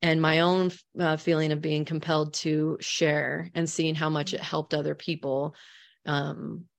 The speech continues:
Speaker 1: made me realize how much other people need to be empowered to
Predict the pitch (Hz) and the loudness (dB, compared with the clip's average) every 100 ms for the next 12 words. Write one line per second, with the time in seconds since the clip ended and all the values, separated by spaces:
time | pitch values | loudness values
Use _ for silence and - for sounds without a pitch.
0 | _ _ 175 165 156 151 151 147 151 160 | _ _ 0 2 2 2 0 -2 -4 -4
1 | 147 147 - 170 170 165 160 151 156 147 | -2 -4 0 2 2 2 -2 -2 -2 -4
2 | 151 147 143 147 - 143 156 147 147 147 | -4 -4 -6 -4 -2 -2 -2 -4 -6 -10
3 | - 147 147 151 147 | -6 -4 -4 -4 -6